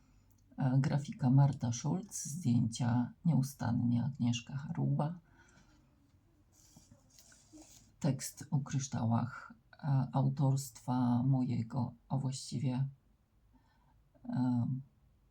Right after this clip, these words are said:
przeszedł przeze mnie dosyć gładko i się zmaterializował, e, w postaci słów. E, karneol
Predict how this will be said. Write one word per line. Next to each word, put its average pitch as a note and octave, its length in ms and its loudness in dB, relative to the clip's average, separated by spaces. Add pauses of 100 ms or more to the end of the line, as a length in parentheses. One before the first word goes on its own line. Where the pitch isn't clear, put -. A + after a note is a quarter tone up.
(680)
przeszedł - 580 -2
przeze C3+ 420 -4
mnie B2+ 320 0 (460)
dosyć D3+ 460 0
gładko D#3 720 0 (1800)
i F3 80 2
się E3 140 -2
zmaterializował, D3 1160 2 (680)
e, C#3 800 4
w - 100 -10
postaci C#3+ 500 -4
słów. - 680 -4 (1040)
E, D3+ 160 0 (220)
karneol D#3+ 840 2